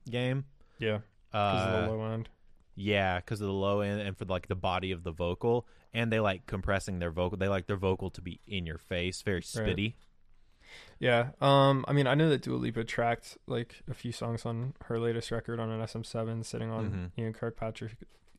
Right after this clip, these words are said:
Speaker 2: Ian Kirkpatrick's, uh, couch, which
Speaker 1: And
Speaker 2: is pretty cool.
Speaker 1: literally all of Billie
Speaker 2: Um,
Speaker 1: Eilish's stuff was a seven B.
Speaker 2: No, it wasn't.
Speaker 1: Yeah, it was.
Speaker 2: No, it wasn't.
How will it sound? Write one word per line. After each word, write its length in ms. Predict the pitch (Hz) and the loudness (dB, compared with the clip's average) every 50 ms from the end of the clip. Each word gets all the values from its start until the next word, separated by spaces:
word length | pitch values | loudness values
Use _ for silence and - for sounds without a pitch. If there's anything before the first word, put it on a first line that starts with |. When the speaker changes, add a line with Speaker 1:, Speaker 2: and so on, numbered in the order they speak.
| - - | -4 2
Speaker 2:
Ian 180 | 151 147 143 135 | 4 4 4 4
Kirkpatrick's, 920 | - - 139 131 - - - 123 120 120 - 123 117 110 - - - - - | 2 0 -2 -2 -2 -2 -4 -4 -4 -4 -4 -4 -6 -6 -8 -12 -14 -10 -6
uh, 300 | - 123 117 120 120 117 | -2 -2 -2 -2 -2 -4
couch, 380 | - 123 120 117 113 - - - - | -4 -4 -4 -4 -4 -6 -10 -12 -8
which 120 | - 127 113 | -6 -4 -4
Speaker 1:
And 60 | 98 | -2
Speaker 2:
is 80 | 95 | -2
pretty 160 | 92 98 104 107 | 0 0 2 2
cool. 40 | 107 | 2
Speaker 1:
literally 380 | 107 107 104 101 101 98 98 - - - - - - | 4 4 2 2 0 -2 -4 -8 -12 -18 -16 -4 0
all 220 | 104 107 107 107 | 2 4 4 4
of 100 | 104 95 | 2 0
Billie 200 | 98 107 101 123 | 0 0 2 2
Speaker 2:
Um, 200 | - 95 92 92 | 2 2 2 0
Speaker 1:
Eilish's 340 | 92 92 90 - - - 87 - | 0 -2 -4 -6 -8 -10 -10 -10
stuff 320 | - - 92 87 - - | -8 -6 -6 -6 -4 -4
was 220 | 90 90 87 87 | -6 -6 -4 -4
a 160 | 90 87 85 82 - _ _ _ _ _ _ _ - - - | -4 -6 -6 -6 -10 _ _ _ _ _ _ _ -20 -20 -18
seven 340 | - - 98 85 87 85 85 | -8 -6 -6 -6 -6 -6 -6
B. 220 | 85 85 85 82 - _ - - - - - _ _ _ - _ _ _ _ _ - - - - - - - _ - - _ - - - - _ - - - _ | -4 -4 -6 -6 -10 _ -20 -20 -20 -20 -20 _ _ _ -20 _ _ _ _ _ -20 -20 -20 -20 -20 -20 -20 _ -20 -20 _ -20 -20 -20 -20 _ -20 -20 -20 _
Speaker 2:
No, 320 | 73 - 143 190 190 127 | -4 -2 0 2 2 0
it 80 | 92 - | 0 -4
wasn't. 520 | - 101 101 - - - 120 131 156 - - - - | -4 -6 -6 -6 -6 -8 -8 -8 -8 -10 -12 -14 -10
Speaker 1:
Yeah, 200 | - - - - - | -8 -8 -8 -8 -10
it 180 | - - - | -14 -16 -14
was. 200 | - 120 - - - - - - - _ _ _ _ - | -14 -14 -14 -16 -20 -20 -20 -20 -20 _ _ _ _ -4
Speaker 2:
No, 120 | 160 175 | -4 -2
it 60 | 170 | -2
wasn't. 420 | - 117 107 113 127 143 156 165 | -4 -4 -4 -4 -4 -4 -4 -6